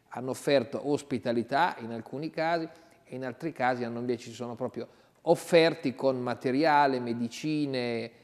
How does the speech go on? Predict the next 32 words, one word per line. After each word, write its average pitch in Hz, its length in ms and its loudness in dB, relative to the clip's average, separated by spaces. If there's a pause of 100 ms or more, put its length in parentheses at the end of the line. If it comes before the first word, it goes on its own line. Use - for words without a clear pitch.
(160)
e 113 140 -6
altre 120 240 0
attrezzature. 107 720 -8
E 139 120 -2
di 165 120 -2
nuovo 165 300 4
invito 180 1080 2
tutti 147 260 -4
quelli 147 340 2
che 135 140 2
vogliono 139 540 2
contribuire 151 800 2
a 107 40 -4
questa 139 320 -4
causa 135 400 4
a 131 40 2
registrarsi 127 680 -2
sulla 120 200 -10
piattaforma 117 720 -6
dell'ambito, 123 800 -4 (300)
raggiungibile 123 680 -2
tramite 120 380 -6
il 117 80 -6
sito 123 280 -6
del 117 200 -6
comune, 139 640 -4 (120)
che 143 100 -2
funge 160 360 4
un 170 160 6
po' 143 200 10
da 131 200 6
coordinatore 147 1000 6